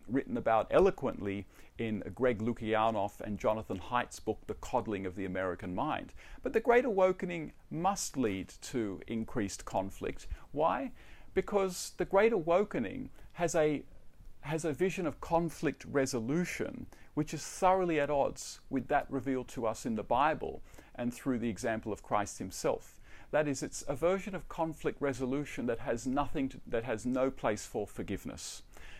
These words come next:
In wokeness, there is no forgiveness. If you are found to have said something in the past that is deemed homophobic or transphobic,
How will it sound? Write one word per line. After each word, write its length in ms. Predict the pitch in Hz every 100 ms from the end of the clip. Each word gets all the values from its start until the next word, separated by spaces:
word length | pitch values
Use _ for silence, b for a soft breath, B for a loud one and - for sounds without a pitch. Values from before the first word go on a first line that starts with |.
| B
In 180 | 147 139
wokeness, 460 | 151 185 - -
there 160 | - 131
is 100 | 120
no 180 | 117 127
forgiveness. 800 | - 120 123 - 76 - - - B B
If 180 | - -
you 100 | 185
are 60 | 160
found 380 | - 165 147 139
to 60 |
have 140 | 131 113
said 260 | - 127
something 360 | - 131 - 117
in 200 | 120 113
the 60 |
past 760 | - - 127 160 220 - - - - B B B
that 160 | 123 -
is 160 | 113
deemed 320 | - 117 107
homophobic 760 | 104 127 131 117 - 113 117 113
or 120 | 98
transphobic, 800 | - - 120 120 - 113 110 113